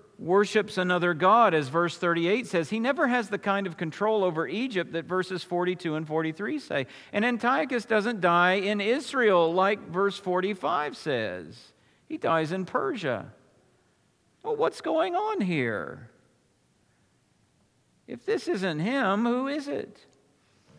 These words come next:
Well, one of the things that often happens in biblical prophecy is that you're looking down a mountain range at two different peaks.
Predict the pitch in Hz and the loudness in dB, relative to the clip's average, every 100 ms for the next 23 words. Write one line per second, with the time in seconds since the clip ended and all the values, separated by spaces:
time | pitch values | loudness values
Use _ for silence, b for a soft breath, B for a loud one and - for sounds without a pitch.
0 | b b b b b _ _ - - 269 | b b b b b _ _ -14 -8 -4
1 | 285 320 294 214 180 185 175 165 180 190 | -2 -2 -2 -2 -2 0 2 4 4 4
2 | 165 160 170 165 143 147 147 151 160 147 | 2 2 0 -2 -2 0 0 0 -2 -4
3 | - 170 180 175 143 131 107 127 175 b | -2 2 2 0 -4 -4 -4 -4 -6 b
4 | b b b b - 175 170 202 208 202 | b b b b -4 -4 0 0 2 2
5 | 196 196 240 277 254 220 196 175 165 185 | 4 4 2 0 0 2 2 2 2 2
6 | 196 170 156 147 135 131 151 160 156 - | 2 0 2 2 2 2 0 0 -2 -2
7 | 220 220 208 202 180 - - 214 147 - | -2 2 0 0 -4 -6 -4 -2 -2 -4
8 | - - | -16 -20